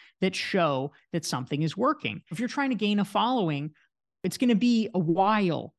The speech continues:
before you're playing Madison Square Garden and you're on the front page of magazines, right?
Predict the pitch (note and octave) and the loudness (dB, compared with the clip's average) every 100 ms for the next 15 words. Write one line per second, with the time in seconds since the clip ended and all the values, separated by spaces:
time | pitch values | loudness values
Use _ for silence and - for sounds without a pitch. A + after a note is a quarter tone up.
0 | _ F#3 - G3+ F#3+ F3 E3+ E3+ E3 D#3+ | _ -4 0 2 4 2 4 4 2 0
1 | D#3 - - G#3 F#3+ F3 E3+ D#3+ E3+ F#3+ | -6 -20 -2 0 2 2 2 2 0 0
2 | E3 - F3 D#3+ D#3+ D#3 D3+ D3+ D#3 D#3 | 0 0 0 2 2 2 2 2 2 2
3 | D3+ D3+ - D3+ D3 D#3+ D3+ E3 C4+ C#4+ | 2 -2 -2 -4 -2 -2 0 0 2 2
4 | E3+ - B2 A#2+ - E3+ | 0 -2 -6 -8 -2 -2